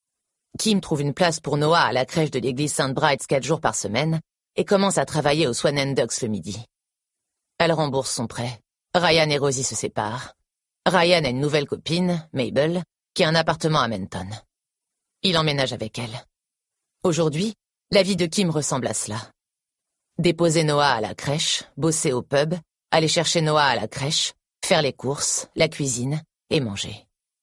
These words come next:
Elle ne sort pas le vendredi soir parce qu'elle n'a personne pour garder Noah. Elle boit du vin toute seule et regarde des émissions sur des ratages de chirurgie esthétique ou sur des chiens rescapés avec des prothèses de hanches.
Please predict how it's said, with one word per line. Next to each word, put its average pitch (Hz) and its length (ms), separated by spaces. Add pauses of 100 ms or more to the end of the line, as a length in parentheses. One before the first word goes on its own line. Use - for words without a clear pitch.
(420)
Elle 202 140
ne 208 80
sort 202 200
pas 196 160
le 175 80
vendredi 160 380
soir 180 240
parce - 180
qu'elle 139 160
n'a 139 100
personne 143 380
pour 117 160
garder 117 260
Noah. 110 360 (580)
Elle 160 180
boit 160 160
du 160 140
vin 160 160
toute 147 180
seule 180 240
et 127 60
regarde 139 380
des 131 240
émissions 147 480
sur - 160
des 120 100
ratages 143 380
de 127 80
chirurgie 147 480
esthétique 156 600 (280)
ou 180 80
sur 175 180
des 165 140
chiens 180 240
rescapés 147 480
avec 113 180
des 117 80
prothèses 113 380
de 98 100
hanches. 90 400